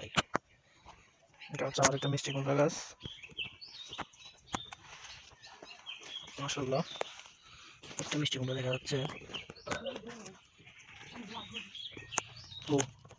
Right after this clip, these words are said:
ইয়ে। হুম। এই মিষ্টি কুমড়া খাইতে পারবো আল্লাহর রহমতে। এরপরে দেখাচ্ছি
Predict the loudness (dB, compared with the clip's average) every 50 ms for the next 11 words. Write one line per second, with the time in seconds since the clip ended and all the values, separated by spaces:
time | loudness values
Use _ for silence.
0 | -16 -12 -8 -8 -6 -6 -8 -8 -8 -4 2 6 6 6 6 4 0 -2 -2 0
1 | -2 -2 -2 -4 -4 -4 -6 -6 -8 -8 -4 0 0 0 0 -2 -4 -4 -4 -2
2 | -4 -4 -4 -4 -8 -8 -8 -8 -6 -6 -4 -4 -4 -2 -4 -4 -4 -4 -4 -4
3 | -2 -4 -4 -6 -8 -6 -2 0 2 2 0 -2 -4 -12 -8 -8 -8 -6 -6 -8
4 | -8 -8 -8 -8 -6 -8 -8 -8 -8 -10 -10 -10 -8 -8 -10 -10 -12 -12 -12 -12
5 | -12 -12 -12 -12 -14 -14 -14 -16 -14 -10 -8 -8 -6 -6 -8 -8 -8 -8 -6 -6
6 | -6 -6 -6 -4 -2 2 4 4 4 6 6 6 6 6 8 8 6 6 6 6
7 | 6 6 8 8 8 6 4 4 4 2 0 -2 -2 -6 -6 -6 -6 -8 -8 -6
8 | -6 -6 -6 -8 -10 -10 -8 -8 -6 -6 -6 -8 -10 -10 -12 -12 -12 -12 -12 -12
9 | -12 -12 -10 -10 -8 0 6 6 6 6 4 -10 -8 -8 -8 -8 -10 -10 -8 -8
10 | -8 -8 -8 -10 -10 -10 -10 -10 -10 -10 -12 -12 -12 -10 -8 -8 -8 -6 -4 -4
11 | -4 -4 -4 -6 -8 -10 -8 -4 -2 2 6 8 10 12 12 12 12 12 10 10
12 | 10 10